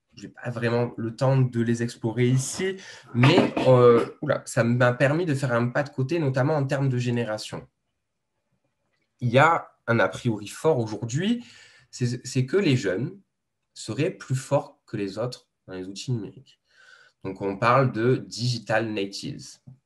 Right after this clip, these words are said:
Ok. Euh, ceux qui sont natifs du numérique, c'est-à-dire qu'ils ne sont pas migrants, hein, ils n'ont pas migré dans le numérique. Donc, bon, bref, d'emblée, ça pose question, hein, ce, ce concept. Euh,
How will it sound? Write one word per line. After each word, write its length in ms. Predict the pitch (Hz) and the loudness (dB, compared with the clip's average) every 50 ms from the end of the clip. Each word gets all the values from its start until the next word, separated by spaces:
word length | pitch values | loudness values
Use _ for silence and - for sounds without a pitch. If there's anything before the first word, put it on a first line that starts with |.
| _ _ _ | _ _ _
Ok. 200 | - - - - _ _ _ _ _ | -18 -18 -18 -20 _ _ _ _ _
Euh, 540 | - - - - - - - - - - - - - - - - - - - _ _ _ _ _ _ _ _ _ _ _ _ _ _ _ _ _ | -6 -6 -6 -6 -8 -10 -14 -16 -16 -18 -18 -18 -20 -20 -20 -20 -20 -20 -20 _ _ _ _ _ _ _ _ _ _ _ _ _ _ _ _ _
ceux 240 | - - - - 117 | -20 -18 -10 -8 -8
qui 360 | 113 - - 98 95 95 95 | -8 -6 -8 -8 -6 -6 -6
sont 220 | 95 - - 95 95 | -8 -8 -6 -6 -2
natifs 440 | 104 113 113 123 - - - 135 123 | 0 0 0 0 -4 -4 -2 -2 -2
du 180 | - 107 101 | -2 -6 -8
numérique, 440 | 107 107 107 110 107 104 104 98 98 | -6 -6 -4 -4 -4 -4 -6 -8 -8
c'est-à-dire 260 | - 90 90 101 104 | -10 -8 -8 -8 -6
qu'ils 100 | - 104 | -6 -8
ne 40 | 92 | -8
sont 160 | 92 95 90 | -8 -10 -6
pas 140 | 87 107 101 | -4 -4 -2
migrants, 440 | 101 107 110 107 104 98 87 87 90 | -2 -2 -4 -6 -6 -6 -4 -4 -4
hein, 60 | 90 | -6
ils 100 | 101 98 | -6 -6
n'ont 120 | - 87 85 | -8 -10 -6
pas 160 | - 113 110 | -2 -2 0
migré 440 | 113 117 117 110 107 110 104 110 110 | 0 0 -2 -4 -4 -6 -6 -6 -4
dans 140 | 110 104 101 | -4 -4 -4
le 80 | 98 | -2
numérique. 540 | 98 101 98 98 98 101 98 95 90 - - | -4 -4 -2 -4 -4 -6 -6 -10 -12 -14 -16
Donc, 160 | 92 87 90 - _ | -16 -18 -18 -18 _
bon, 120 | - 90 90 | -18 -14 -8
bref, 260 | 92 92 87 - - - - | -6 -6 -6 -8 -12 -18 -18
d'emblée, 640 | - 101 101 107 110 107 113 107 107 117 127 139 139 | -16 -10 -2 0 0 0 0 0 0 2 2 2 4
ça 160 | 135 120 - | 2 0 -2
pose 200 | - 104 101 - | -2 -4 -6 -4
question, 420 | - 120 101 - - - - 98 | -4 -6 -6 -6 -10 -12 -12 -10
hein, 200 | 90 87 85 92 | -8 -6 -6 -6
ce, 160 | 101 107 110 | -8 -8 -10
ce 160 | 101 - - 95 | -12 -10 -10 -10
concept. 540 | 92 - 101 98 - 120 123 123 - - - - - - - - - - - - 131 - - | -8 -8 -10 -4 -2 -2 -4 -4 -6 -12 -18 -16 -16 -14 -14 -14 -14 -16 -16 -16 -6 2 4
Euh, 800 | 117 107 104 101 98 98 101 98 98 101 98 98 95 95 87 | 8 8 8 8 8 6 2 2 0 0 0 0 -2 -2 -4